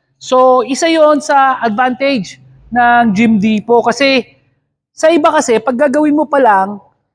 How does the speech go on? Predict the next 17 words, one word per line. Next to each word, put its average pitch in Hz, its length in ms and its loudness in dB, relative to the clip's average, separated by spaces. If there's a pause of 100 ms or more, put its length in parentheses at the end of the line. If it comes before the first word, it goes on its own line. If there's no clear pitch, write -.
(360)
ah, 262 880 0
hindi 233 320 -2
mo 262 160 -2
alam 269 240 0
kung 262 160 0
ano 254 160 2
yung 254 80 -8
kalalabasan 233 640 0
eh. 135 100 -8 (540)
Hindi 208 160 0
mo 269 160 4
alam 269 160 0
kung 262 160 0
ano 254 80 2
yung 254 120 -2
klaseng 233 360 0
bakal. 220 560 0